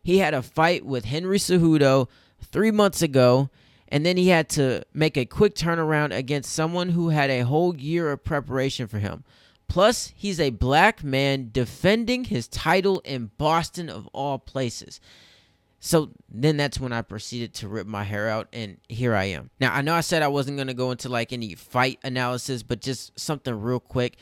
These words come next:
Something about this is annoying about talking about how Sean O'Malley has a whole year to defend. Long story short,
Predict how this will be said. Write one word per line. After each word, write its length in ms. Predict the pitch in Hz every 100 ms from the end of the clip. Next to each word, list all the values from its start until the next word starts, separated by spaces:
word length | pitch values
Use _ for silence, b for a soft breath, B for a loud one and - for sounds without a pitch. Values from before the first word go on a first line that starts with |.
| b b
Something 400 | - 196 196 170
about 400 | 120 127 127 -
this 260 | 139 131 123
is 240 | 113 - _
annoying 760 | 123 113 113 120 135 147 147 _ -
about 380 | 107 113 101
talking 260 | - 120 117
about 160 | 117 113
how 120 | 104
Sean 260 | - 123 117
O'Malley 380 | 107 107 110
has 240 | 110 110 - B B B B
a 60 | 123
whole 240 | 123 127
year 240 | 117 120 117
to 140 | 104
defend. 440 | 107 - 127 123 - b b b b b _
Long 240 | 143 175 175
story 280 | 185 170
short, 460 | 147 - 156 151